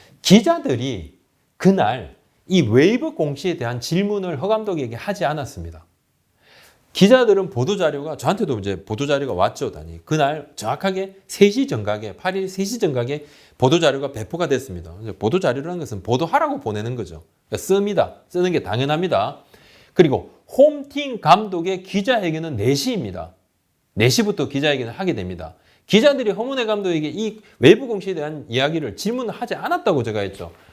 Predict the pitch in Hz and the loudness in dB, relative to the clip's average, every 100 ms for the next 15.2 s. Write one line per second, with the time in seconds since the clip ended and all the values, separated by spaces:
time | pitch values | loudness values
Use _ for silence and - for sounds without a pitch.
0 | _ 240 220 208 151 - _ _ - 294 | _ 4 6 4 -4 -8 _ _ 0 4
1 | 277 214 202 220 226 214 190 185 196 196 | 2 2 0 2 0 -2 -2 -2 -4 -8
2 | - _ 160 175 202 196 190 180 151 - | -20 _ 0 2 2 2 2 -4 -8 -8
3 | 180 190 180 156 226 226 233 233 - - | -4 -2 -2 -2 -2 -2 -2 -4 -16 -6
4 | 110 147 208 262 254 240 240 175 147 220 | 4 6 6 2 -4 -6 -2 -2 -2 -8
5 | 226 214 214 220 208 170 196 196 - 196 | -6 -6 0 2 4 0 -4 -6 -4 2
6 | 202 196 101 78 _ _ _ _ _ _ | 2 2 -2 -10 _ _ _ _ _ _
7 | - 135 185 185 180 185 220 - - 214 | 2 4 4 2 -4 -4 -8 -12 -6 -2
8 | 233 254 214 185 269 294 294 240 208 196 | 2 2 2 0 -2 -2 -2 0 0 0
9 | 214 214 - - 320 302 214 156 135 101 | -4 -4 -4 4 6 6 0 -2 -2 -2
10 | 123 277 294 135 98 82 - 117 104 82 | -2 -2 -2 -4 -6 -10 -8 -6 -6 -8
11 | 80 _ - 151 240 247 220 214 214 214 | -12 _ -2 0 2 2 2 2 -2 -4
12 | 214 156 151 208 131 87 _ _ _ - | -8 -6 0 0 0 -8 _ _ _ 6
13 | - 330 311 190 143 143 127 110 107 95 | 10 10 8 4 4 2 -4 -4 -8 -10
14 | 92 104 120 165 - - 123 92 113 107 | -12 -4 -2 -2 -4 -6 -8 -8 -8 -8
15 | - | -10